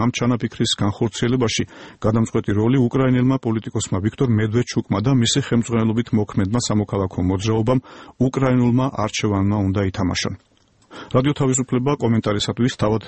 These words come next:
მედვედჩუკს დაუკავშირდა, რომელმაც ყველაფერს ყვითელი პრესის ინსინუაცია უწოდა, თუმცა მედვედჩუკი არ უარყოფს, რომ იგი მხარს უჭერს უკრაინის საბაჟო კავშირში გაწევრიანებას და აცხადებს, რომ მისი და უკრაინული არჩევანის საქმიანობა სრულიად გამჭვირვალეა.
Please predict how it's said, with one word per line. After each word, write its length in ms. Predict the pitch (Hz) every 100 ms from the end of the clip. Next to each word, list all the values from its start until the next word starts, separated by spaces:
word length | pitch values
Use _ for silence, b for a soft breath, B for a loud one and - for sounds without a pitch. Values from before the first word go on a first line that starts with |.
| -
მედვედჩუკს 580 | 104 107 107 - 117 -
დაუკავშირდა, 680 | 101 107 110 101 110 107 127
რომელმაც 360 | 110 95 101 -
ყველაფერს 420 | 131 123 - -
ყვითელი 340 | - - 127
პრესის 320 | 131 107 120 - B B B
ინსინუაცია 760 | 107 113 - 113 107 101 - 107
უწოდა, 400 | 98 101 101 95
თუმცა 280 | - 147 - 151
მედვედჩუკი 540 | 123 123 - 131 143
არ 200 | 117 110
უარყოფს, 460 | 113 90 - 131 -
რომ 140 | 120 113 B B -
იგი 180 | 113 156
მხარს 320 | - 139 -
უჭერს 300 | 117 - 127
უკრაინის 480 | 117 107 104 107 -
საბაჟო 380 | 117 107 104 117
კავშირში 460 | 120 98 - - 135
გაწევრიანებას 680 | 117 110 117 123 117 95
და 80 | -
აცხადებს, 420 | 104 - 117 98 -
რომ 100 | 101 B B B
მისი 300 | 131 - 131
და 140 | 104 90 B B
უკრაინული 580 | 127 143 139 131 101 95
არჩევანის 520 | 101 - 113 95 -
საქმიანობა 540 | 110 - 117 120 123
სრულიად 380 | 120 113 104 107
გამჭვირვალეა. 720 | 107 101 - 98 87 85 -